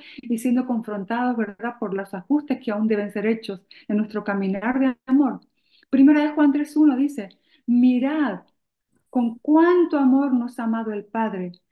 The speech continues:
para que seamos llamados hijos de Dios". Lo primero que tenemos que mirar, contemplar, es cuánto amor nos ha dado el Padre para ser llamados sus hijos. Entonces, lo primero que tenemos es que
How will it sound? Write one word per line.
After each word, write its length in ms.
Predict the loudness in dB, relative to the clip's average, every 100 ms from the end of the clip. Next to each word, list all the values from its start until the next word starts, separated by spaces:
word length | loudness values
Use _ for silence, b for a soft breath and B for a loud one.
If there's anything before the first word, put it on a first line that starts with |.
| _ _
para 180 | -8 -6
que 140 | -6
seamos 420 | -4 -4 0 0
llamados 480 | -2 -6 -8 -10 -8
hijos 240 | -10 -8 -10
de 100 | -10
Dios". 240 | -10 -10 -4
Lo 180 | -4
primero 440 | 0 2 4 2 0
que 80 | 0
tenemos 320 | 4 4 4
que 100 | 2
mirar, 460 | 2 2 -2 -4 -10 _ _ -4
contemplar, 840 | -2 -2 -4 -2 0 0 0 -6 -14 _ _
es 340 | -8 -6 -8 -14 _ _ _
cuánto 800 | _ 4 6 8 8 6 4 2
amor 720 | 2 4 4 4 4 0 -6 -14 _ -8
nos 260 | -6 -6 -8
ha 80 | -6
dado 260 | -4 -2
el 140 | -4 -4
Padre 460 | -6 -6 -8 -10 -16 _ _ _
para 220 | -6 -4
ser 200 | -4 -4
llamados 420 | -2 -6 -8 -10
sus 200 | -14 -12
hijos. 320 | -12 -10 -12 -12
Entonces, 340 | -10 -6 -2
lo 240 | 0 0 -2
primero 480 | -4 0 2 2 -2
que 100 | -2
tenemos 440 | 2 4 4 2
es 160 | -4 -4
que 280 | -6 -6